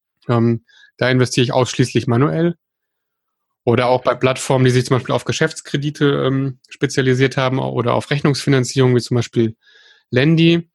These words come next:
Ähm, die arbeiten viel mit dinglichen Sicherheiten, mit Bürgschaften und so weiter und die geben auch relativ viel Informationen über die Kredite preis.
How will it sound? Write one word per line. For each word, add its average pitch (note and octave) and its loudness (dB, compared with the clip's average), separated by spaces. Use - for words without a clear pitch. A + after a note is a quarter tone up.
Ähm, B2 0
die C3 -2
arbeiten B2 0
viel C3 0
mit A#2+ 0
dinglichen C3 2
Sicherheiten, C3+ 0
mit A2+ -4
Bürgschaften C#3 -2
und B2+ 0
so B2 -4
weiter B2 0
und A#2 2
die A#2 0
geben B2 2
auch B2 0
relativ B2 -2
viel E3 0
Informationen C3+ 0
über B2+ 0
die B2 0
Kredite B2 -4
preis. B2 -2